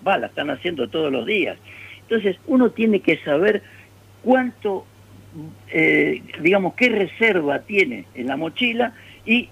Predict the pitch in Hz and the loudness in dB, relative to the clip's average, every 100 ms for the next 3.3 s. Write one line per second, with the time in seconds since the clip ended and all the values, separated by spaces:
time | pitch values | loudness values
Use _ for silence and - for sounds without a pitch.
0 | - - 165 208 196 160 151 190 180 156 | -8 -2 2 2 2 -2 -4 -4 -2 -2
1 | 131 135 165 143 131 131 110 107 131 170 | -2 0 -2 -4 -6 -6 -6 -6 -4 -4
2 | - 120 165 147 147 143 151 143 147 151 | -4 -6 -2 0 2 0 0 0 0 0
3 | - 240 | 0 0